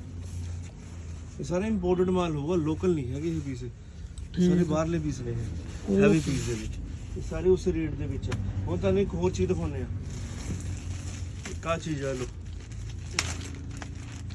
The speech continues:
Speaker 1: ਥ੍ਰੀ ਸੈਫਟ ਦਾ ਮਾਲ ਆ ਇਹ। ਅੱਠ ਸੌ, ਨੌ ਸੌ, ਹਜ਼ਾਰ ਰੁਪਏ ਦਾ ਵਿਕਦਾ ਬਾਜ਼ਾਰ ਦੇ ਵਿੱਚ।
Speaker 2: ਓਕੇ
Speaker 1: ਬੂਟ
Speaker 2: ਵੀਰੇ।
Speaker 1: ਕੱਟ ਪੀਸ। ਹੈਵੀ ਸਟੱਫ।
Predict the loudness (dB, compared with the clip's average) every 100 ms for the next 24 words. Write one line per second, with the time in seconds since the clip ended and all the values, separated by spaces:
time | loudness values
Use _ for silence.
0 | -6 -6 -6 -6 -6 -6 -6 -6 -4 -4
1 | 0 2 2 0 -2 -2 0 2 2 4
2 | 2 -2 -6 -10 -12 -14 -14 -14 -14 -14
3 | -6 0 0 2 2 4 4 2 0 2
4 | 4 4 4 4 2 0 0 0 0 -2
5 | -2 -2 -4 -4 -4 -6 -8 -10 -10 -10
6 | -10 -8 -8 -4 0 0 4 4 4 0
7 | 0 0 0 0 -4 -8 -12 -12 -14 -14
8 | -14 -14 -12 -12 -12 -12 -14 -14 -16 -16
9 | -18 -18 -18 -18 -18 -20 -18 -16 -6 -4
10 | -4 -4 -8